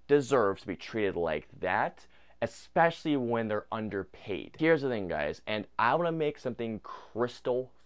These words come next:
freaking clear. I'm not expecting a key grip or a production assistant or even what they call it, um, oh my God.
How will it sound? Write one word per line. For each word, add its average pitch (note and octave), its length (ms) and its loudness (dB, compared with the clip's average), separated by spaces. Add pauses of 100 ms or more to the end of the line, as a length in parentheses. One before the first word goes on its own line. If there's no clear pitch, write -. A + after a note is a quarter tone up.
freaking G#2+ 460 -6
clear. - 480 -6
I'm D#3+ 220 4
not F#3 160 -2
expecting C#3 720 -4 (260)
a B2+ 80 0
key - 380 -4
grip - 400 -8 (440)
or B2 520 4
a A#2 60 -2
production C3 560 -2
assistant - 480 -10
or A2+ 260 0
even A2+ 720 -2 (360)
what A2 200 0
they G2 120 2
call E2 380 2
it, E2 80 -4 (120)
um, F2+ 500 -2 (600)
oh B2 120 -10
my - 200 -14
God. - 280 -12